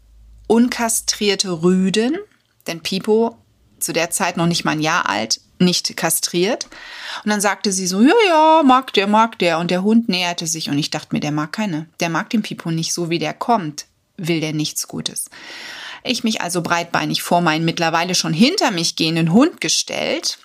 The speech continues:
und hab laut „Nein“ gesagt. Der Hund, völlig ignorant, wollte dann an mir in einem Bogen vorbei zu Pipo und in dem Moment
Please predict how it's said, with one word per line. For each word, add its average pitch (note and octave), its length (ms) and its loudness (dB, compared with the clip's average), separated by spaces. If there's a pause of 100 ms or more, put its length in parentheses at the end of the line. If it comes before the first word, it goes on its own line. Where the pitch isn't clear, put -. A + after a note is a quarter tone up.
(120)
und F3 160 -2
hab D#3+ 160 0
laut E3 300 0
„Nein“ F3+ 420 0
gesagt. D#3 640 -4 (640)
Der F#3+ 120 0
Hund, F#3 280 0
völlig A3 440 0
ignorant, F3+ 760 -2 (200)
wollte E3+ 380 0
dann E3+ 120 -2
an F3 240 0
mir G#3 320 0
in F3 80 -6
einem E3 140 0
Bogen E3 320 -2
vorbei D#3+ 720 -4
zu - 160 -6
Pipo - 460 -4
und F#3+ 140 -2
in D#3 200 -4
dem G#3+ 180 2
Moment F3+ 500 0